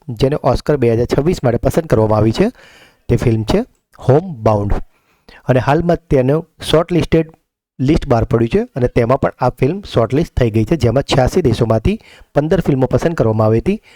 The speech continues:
જેમાં પણ આ ફિલ્મે પોતાની જગ્યા બનાવી લીધી છે.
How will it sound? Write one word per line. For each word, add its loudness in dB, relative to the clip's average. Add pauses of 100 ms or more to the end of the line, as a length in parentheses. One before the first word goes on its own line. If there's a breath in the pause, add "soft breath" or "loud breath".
(160 soft breath)
જેમાં 0
પણ 0
આ 0
ફિલ્મે 0
પોતાની -2
જગ્યા -2
બનાવી 0
લીધી -2
છે. -2